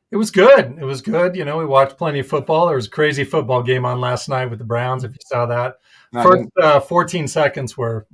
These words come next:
Speaker 1: <laughs> were crazy if you're into football. But, you know, being here in Colorado, as you are, you're in Boulder, correct?
Speaker 2: Mm-hmm.
Speaker 1: And I'm
Speaker 2: Yeah.
Speaker 1: here in Denver, so, you know, take,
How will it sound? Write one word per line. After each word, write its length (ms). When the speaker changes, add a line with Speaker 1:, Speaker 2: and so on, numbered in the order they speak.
Speaker 1:
<laughs> 200
were 160
crazy 440
if 140
you're 100
into 180
football. 420
But, 260
you 80
know, 200
being 260
here 180
in 80
Colorado, 720
as 220
you 180
are, 160
you're 200
in 120
Boulder, 600
correct? 300
Speaker 2:
Mm-hmm. 260
Speaker 1:
And 0
I'm 140
Speaker 2:
Yeah. 120
Speaker 1:
here 220
in 120
Denver, 460
so, 420
you 100
know, 180
take, 260